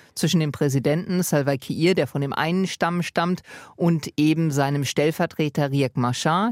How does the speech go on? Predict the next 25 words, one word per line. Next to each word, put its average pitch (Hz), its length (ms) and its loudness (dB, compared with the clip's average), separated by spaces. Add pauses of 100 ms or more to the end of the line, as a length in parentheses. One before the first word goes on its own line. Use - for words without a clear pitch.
Die 139 100 2
haben 139 160 0
zusammen 160 560 2
die 139 160 0
Regierung 135 500 0
gebildet. 151 540 2 (400)
Und, 165 460 2
ähm, 160 420 0
trotzdem 180 540 0
muss 165 220 -2
man 165 140 0
leider 151 280 0
sagen, 156 360 -2
war 143 100 0
das - 380 -4 (320)
eigentlich, 170 400 0
es - 140 -4
versprach, 160 600 0
eine 151 260 0
Atempause 147 640 -2
zu - 160 -2
sein, 143 280 0
aber 143 160 -2
der 135 100 0
Bevölkerung 147 640 0